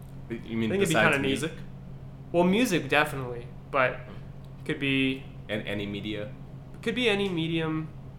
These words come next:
Speaker 2: but it would just be music for the most part, because that's what I consume the most of.
Speaker 1: Mm-hmm.
Speaker 2: And it might be best to stick to one thing. You could always do, you could definitely do music and just do your own,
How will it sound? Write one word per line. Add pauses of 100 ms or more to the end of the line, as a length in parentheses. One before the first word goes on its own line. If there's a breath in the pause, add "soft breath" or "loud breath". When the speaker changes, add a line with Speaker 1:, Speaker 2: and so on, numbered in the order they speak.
(600)
Speaker 2:
but (880)
it
would
just
be
music (380)
for
the
most
part,
because
that's
what
I
consume
the
most
of. (220)
Speaker 1:
Mm-hmm. (1300)
Speaker 2:
And
it
might
be
best
to
stick
to
one
thing. (400)
You
could
always
do, (840)
you
could
definitely
do
music
and
just
do
your
own,